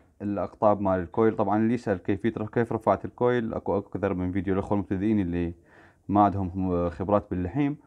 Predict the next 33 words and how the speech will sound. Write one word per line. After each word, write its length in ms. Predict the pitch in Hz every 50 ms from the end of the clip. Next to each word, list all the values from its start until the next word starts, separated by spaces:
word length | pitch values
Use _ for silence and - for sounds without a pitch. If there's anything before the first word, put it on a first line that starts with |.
| _ _ _ _ _ _ _
تقدرون 200 | - 117 117 110
ترجعون 380 | - 104 98 110 104 101 104
لفيديوهات 400 | 101 92 98 92 95 98 95 95
راح 100 | 98 90
تلقون 380 | 90 - 98 90 - - 98 82
كم 220 | - 92 90 87
فيديو 360 | 85 92 90 90 87 87 87 90 - _ _ _ _ - - _ _ -
يخصون 640 | 98 92 90 87 82 - 107 95 - - 104 98 92
نفس 200 | 90 - - -
العملية 760 | 90 90 90 90 90 90 98 104 104 98 92 92 92 92 87 87
بصندوق 520 | 87 85 85 82 - - 92 90 92 87
الوصف، 420 | 90 90 107 120 - 127 123 - - _ _ _ _ _ _ _
تقدرون 240 | _ - 120 123 113
ترجعوا 380 | - 117 104 95 107 98 101
لهم 220 | 98 101 98 95 92
تتعلمون 460 | 92 - - 95 95 95 95 95 92
كيفية 340 | - 95 90 80 - 104 87 -
رفع 220 | 90 92 - 92
الكويل 340 | 90 82 - 95 92 90 87
من 160 | 87 87 90
محله 300 | 90 85 82 104 104 101
بدون 240 | 92 85 85 90 90
ما 120 | 92 90 90
انتزاع 440 | 90 85 - 98 87 87 82 78
المذر 260 | 82 87 90 82 90 85
بورد 240 | 82 80 82 80
بشكل 280 | 80 80 - - - 87
كامل 380 | 82 - 131 135 135 131 123 117 - - - - - - - - _ _
عن 120 | - 98 95
طريق 340 | - 92 92 95 90 - 90
ال-، 160 | 90 85 60
الكاوية 440 | 73 - - - 101 95 92 92 87
الاعتيادية، 640 | 80 76 - - 87 80 78 80 78 78 76 76